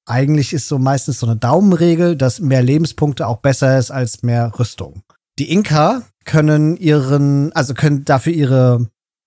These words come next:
Adlerkrieger günstiger produzieren,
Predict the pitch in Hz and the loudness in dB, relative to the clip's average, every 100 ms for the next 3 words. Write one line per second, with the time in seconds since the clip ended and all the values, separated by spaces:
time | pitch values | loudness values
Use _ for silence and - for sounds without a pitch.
0 | _ 131 135 139 - 135 127 113 139 139 | _ -2 0 0 0 0 0 2 2 2
1 | - - 147 165 - 175 165 - 185 190 | 0 -2 0 0 -2 -6 -6 -6 -4 -4
2 | 247 | -4